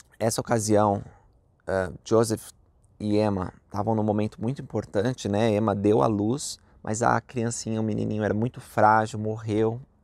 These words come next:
apenas alguns momentos depois. E imagina a dor, né, de Emma, porque ela ficou muito fraca também. Emma praticamente quase morreu.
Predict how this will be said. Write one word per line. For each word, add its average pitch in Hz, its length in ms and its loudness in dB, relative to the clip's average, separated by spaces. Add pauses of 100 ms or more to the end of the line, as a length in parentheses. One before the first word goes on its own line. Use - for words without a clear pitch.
(240)
apenas 113 360 -2
alguns 110 440 0
momentos 107 600 -2
depois. 107 680 -2 (600)
E 110 300 -2
imagina 147 460 -2
a - 20 0
dor, 101 440 2
né, 117 480 -4
de 101 220 -8
Emma, 104 240 -2
porque - 120 -10
ela 123 80 -2
ficou - 180 -6
muito 196 220 -4
fraca - 400 2
também. 104 320 -4
Emma 127 160 -2
praticamente 135 720 -8
quase 131 260 0
morreu. 131 400 0